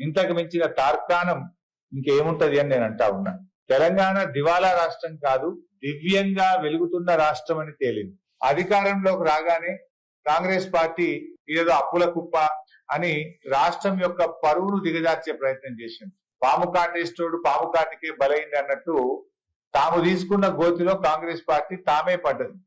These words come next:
కుటుంబ యజమాని దివాలా అని మాట్లాడితే ఆ కుటుంబానికి సమాజంలో పరపతి ఉండదు. రాష్ట్ర పెద్దగా ఉన్న ముఖ్యమంత్రే అసెంబ్లీలోనే దివాలా దివాలా అని మాట్లాడి లేని దివాలాను ప్రచారం చేసి మా మీద బురద జల్లబోయి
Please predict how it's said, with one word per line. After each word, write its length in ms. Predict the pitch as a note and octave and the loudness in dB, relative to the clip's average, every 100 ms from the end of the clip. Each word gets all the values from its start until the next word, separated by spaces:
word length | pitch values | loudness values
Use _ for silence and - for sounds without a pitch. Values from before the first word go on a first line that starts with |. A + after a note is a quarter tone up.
| - - | -20 -16
కుటుంబ 280 | A2+ D#3+ E3+ F#3 | -2 -2 2 2
యజమాని 420 | E3+ E3+ F3+ F#3 F3+ | 4 2 0 -2 -4
దివాలా 320 | D3+ E3+ F3 E3+ | 0 0 2 0
అని 100 | E3+ D#3 | -2 -4
మాట్లాడితే 400 | D#3 E3+ D#3 F#3 | -4 -4 -2 0
ఆ 40 | E3 D#3+ | -2 -2
కుటుంబానికి 640 | D#3+ E3+ F3 F3 E3+ F3 D3 D#3+ - _ | -8 -2 -2 -2 -6 -6 -6 -8 -18 _
సమాజంలో 520 | C#3 D3+ E3+ E3+ E3+ E3+ | -2 2 2 0 0 0
పరపతి 340 | D#3+ E3 F3+ E3+ C#3+ | 2 2 0 -2 -2
ఉండదు. 240 | C#3+ - - _ - B2+ - C3 | 0 -2 -6 _ -6 -2 2 2
రాష్ట్ర 340 | D#3 F#3 - G3+ E3+ | 2 2 0 0 2
పెద్దగా 340 | D3+ F#3+ G3 G3 | 2 2 2 0
ఉన్న 100 | F#3 E3 | -2 -4
ముఖ్యమంత్రే 520 | C#3+ F3 F3+ F3 F3 F3+ D3+ | 0 0 0 0 2 4 4
అసెంబ్లీలోనే 720 | D#3 F3 F3 F3 E3+ E3+ E3 C#3+ - _ - | 2 -2 -2 0 0 0 -2 -4 -8 _ -4
దివాలా 340 | C#3+ F3 F#3 F#3 F3 | 0 2 4 2 2
దివాలా 340 | E3+ F3 E3+ E3+ | 2 2 0 -2
అని 120 | D#3+ D3+ | -2 -4
మాట్లాడి 440 | D#3 E3+ E3+ D#3+ C3+ - _ _ _ - A#2+ | 0 0 0 -2 -6 -12 _ _ _ -10 0
లేని 260 | D3+ F#3 G3+ | 2 4 4
దివాలాను 500 | F#3 F#3 F#3 F3+ F3 F3 | 2 2 4 2 0 0
ప్రచారం 420 | D3 C3+ E3+ E3+ E3 | -2 2 2 2 -4
చేసి 240 | D3+ C#3+ G3+ - _ - | -12 -12 -14 -14 _ 0
మా 100 | C3 E3 | 0 2
మీద 160 | G3 G#3 G3 | 2 2 2
బురద 180 | F3 F3+ F3 | -2 -2 0
జల్లబోయి 520 | F3+ F3 E3+ F3+ E3+ | 2 2 2 0 0